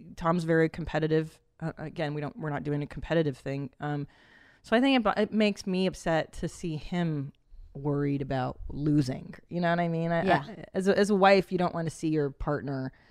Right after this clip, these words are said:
Speaker 1: stressed out or
Speaker 2: Right, right.
Speaker 1: like, "Oh my God, I gotta go do, I have to go do this thing right now."
Speaker 2: Right.
Speaker 1: And I think too, like,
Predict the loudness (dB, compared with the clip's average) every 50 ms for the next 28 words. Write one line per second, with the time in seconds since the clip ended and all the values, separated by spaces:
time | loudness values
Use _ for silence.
0 | _ _ _ _ _ -18 -10 -2 4 4 4 6 6 6 6 8 8 8 10 10
1 | 10 8 8 6 4 4 4 2 2 0 -2 -4 -8 -10 -8 -6 -6 -6 -6 -8
2 | -8 -6 -4 -4 -2 -2 -4 -4 -2 -2 -2 -2 -2 -2 -2 -4 -4 -2 -2 -2
3 | -2 -2 -4 -4 -6 -6 -6 -8 -8 -2 0 0 0 -2 -4 -6 -4 -2 0 -2
4 | -2 -2 -2 -2 -2 -2 -4 -6 -10 -10 -8 -8 -8 -8 -8 -10 -10 -10 -12 -12
5 | -12 -14 -16 _ -14 -10 -10 -10 -10 -12 -16 _ _ _ _ _ 0 2 4 4
6 | 4 2 0 -4 -4 _ -6 -2 0 2 4 6 6 6 6 4 2 0 -2 -6
7 | -16 -20